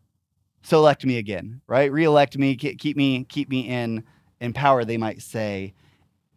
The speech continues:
And religious leaders are not immune from using this tactic. In fact, they will sometimes use that,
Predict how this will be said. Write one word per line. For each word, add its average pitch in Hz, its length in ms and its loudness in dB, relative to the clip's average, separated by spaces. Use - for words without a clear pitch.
And 160 200 -2
religious 190 680 -2
leaders 151 500 -2
are - 140 -6
not 139 220 2
immune 143 360 0
from 151 180 -4
using 131 320 -2
this 131 300 -8
tactic. 180 580 -2
In 131 100 -2
fact, - 480 0
they 147 240 2
will 180 380 6
sometimes 202 840 0
use 170 300 -4
that, 160 340 6